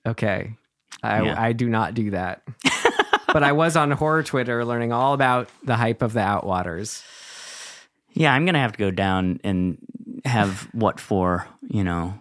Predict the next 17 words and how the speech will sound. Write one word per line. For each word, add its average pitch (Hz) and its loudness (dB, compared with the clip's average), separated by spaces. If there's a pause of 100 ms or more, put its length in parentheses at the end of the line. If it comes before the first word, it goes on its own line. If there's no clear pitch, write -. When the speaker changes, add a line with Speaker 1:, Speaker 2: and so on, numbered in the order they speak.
(100)
Speaker 2:
conversation 95 -4
with 98 -8
some - -4
of 92 -2
those 92 -2
people. - -8
Speaker 1:
So, 139 0 (120)
can 123 -4
I 120 0
tell 117 2
you 117 2
what 117 2
I 120 2
recommended? 151 0
Speaker 2:
Please. 107 -2
Speaker 1:
All 107 2
right. 107 2